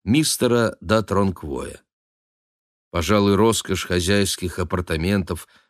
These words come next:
включавших в себя спальню, гостиную, кабинет, ванную и ватер-клозет,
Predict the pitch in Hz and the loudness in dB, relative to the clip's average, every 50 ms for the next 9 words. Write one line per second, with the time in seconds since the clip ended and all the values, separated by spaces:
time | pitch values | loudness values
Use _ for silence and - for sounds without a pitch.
0 | _ _ _ - 95 92 85 - - 104 101 90 - - - 90 85 - - - | _ _ _ -4 -2 -2 -2 0 2 2 2 0 0 -4 -4 -4 -4 -6 -6 -4
1 | 82 87 85 87 - - - - 95 98 98 92 87 87 85 85 80 80 80 78 | -2 -2 -2 -2 -4 -6 -4 -2 0 0 2 2 0 0 -2 -2 -2 -2 -4 -4
2 | - - - - 95 101 95 90 85 82 82 82 80 - 87 82 80 82 80 87 | -4 -4 -4 -2 0 0 0 0 0 -2 -2 -4 -4 -6 -6 -6 -4 -2 -2 0
3 | 95 101 98 87 87 - _ _ _ _ _ _ 80 78 85 95 101 101 98 90 | 0 0 0 -2 -4 -8 _ _ _ _ _ _ -8 -2 0 2 4 4 2 2
4 | 87 87 87 87 87 - - 90 90 90 92 90 - 95 80 76 - 78 80 82 | 2 2 2 0 0 0 -2 -2 0 0 0 0 0 -4 -6 -6 -6 -6 -4 -4
5 | 78 76 95 110 117 110 - - | -2 0 2 2 2 2 0 -4